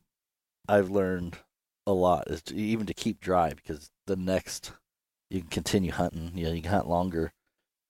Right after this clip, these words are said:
Things like that that you don't, you know, you mountain man through it and be tough, but, man,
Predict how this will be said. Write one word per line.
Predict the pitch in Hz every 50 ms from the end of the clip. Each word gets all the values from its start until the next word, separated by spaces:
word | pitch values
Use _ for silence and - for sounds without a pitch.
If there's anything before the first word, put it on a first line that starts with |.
| _
Things | - 131 127 120 104
like | 107 90 -
that | - 101 95 -
that | - 78
you | 78 80
don't, | 87 87 85 80 - _ _ _ _ _ _ _ _ _ _ _ _ _ _ _ _ -
you | 87 78
know, | 73 62 - _ _ _ _ _ _ _ _ _ _ _ _ _ _ _ -
you | 101 117
mountain | 117 107 101 101 101 90 92
man | 101 104 101 92 87
through | - 95 98 104 101
it | 85
and | 69
be | 82 90 85
tough, | - - 104 101 98 80 76 - - _ -
but, | - 78 - -
man, | - 82 92 95 95 87 82 76 73